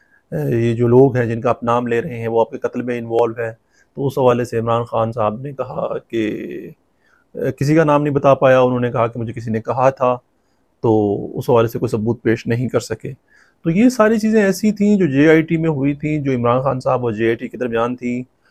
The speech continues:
और ये किस तरह लीक हुई, किस तरह राना सनाउल्लाह साहब के साथ पास ये पहुंची इन्फॉर्मेशन, जबकि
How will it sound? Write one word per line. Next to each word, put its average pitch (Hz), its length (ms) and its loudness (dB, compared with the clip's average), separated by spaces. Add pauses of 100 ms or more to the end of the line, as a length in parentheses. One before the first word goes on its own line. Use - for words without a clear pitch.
(220)
और 151 200 4
ये 170 120 -2
किस 160 220 -6
तरह 170 180 2
लीक 151 300 -4
हुई, 147 320 -4
किस 147 240 -14
तरह 147 160 -2 (340)
राना 131 180 0
सनाउल्लाह 135 300 -4
साहब 143 160 -4
के - 100 -14
साथ 135 180 -2 (140)
पास 139 280 2
ये 139 100 -2
पहुंची 165 380 -2
इन्फॉर्मेशन, 143 600 -4 (500)
जबकि 175 680 4